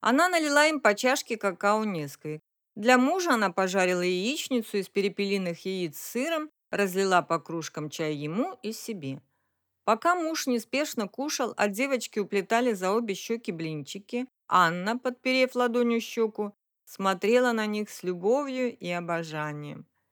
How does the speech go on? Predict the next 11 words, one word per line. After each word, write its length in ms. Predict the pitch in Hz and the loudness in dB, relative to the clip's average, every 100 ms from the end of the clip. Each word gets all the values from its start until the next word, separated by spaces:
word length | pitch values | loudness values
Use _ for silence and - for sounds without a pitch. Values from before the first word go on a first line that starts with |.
| _ _ _ _ _ _ 226 | _ _ _ _ _ _ 0
«Какие 460 | 226 - 339 320 | 0 2 2 4
же 200 | 277 262 | 2 2
вы 160 | 247 247 | 4 4
у 100 | 233 | 4
меня 280 | 220 208 196 | 2 0 -2
все 240 | - 208 | 0 -2
красавчики! 1080 | 196 196 196 - 262 277 - 226 - - - | 0 -2 -2 0 0 -2 -8 -12 -12 -16 -6
Как 380 | - 330 381 - | 2 4 4 0
я 180 | 277 277 | -2 0
вас 300 | 294 294 - | 0 -2 -8
люблю!» 480 | 277 254 262 254 | -6 -4 -4 -6